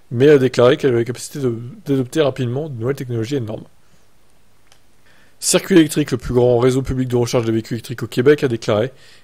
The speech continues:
qu'il avait également entamé des discussions sur l'ajout du N A C S à ses bornes de recharge. Flo n'était pas la seule entreprise à faire sa propre annonce.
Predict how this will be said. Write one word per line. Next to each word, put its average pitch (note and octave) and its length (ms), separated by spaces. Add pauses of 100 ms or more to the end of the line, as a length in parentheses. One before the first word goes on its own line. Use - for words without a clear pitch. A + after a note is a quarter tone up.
qu'il A#2+ 160
avait A2+ 140
également A#2 280
entamé A#2+ 260
des A2 80
discussions A#2 420
sur A#2+ 200
l'ajout G#2+ 200
du G#2+ 160
N G#2 80
A G#2 60
C - 180
S - 200 (500)
à - 60
ses - 180
bornes C3 180
de A2+ 80
recharge. - 460 (2500)
Flo D#3 440
n'était A2+ 200
pas C3+ 100
la C3 80
seule C3 160
entreprise C3 380
à A#2+ 60
faire B2+ 160
sa - 120
propre C3 260
annonce. A#2 340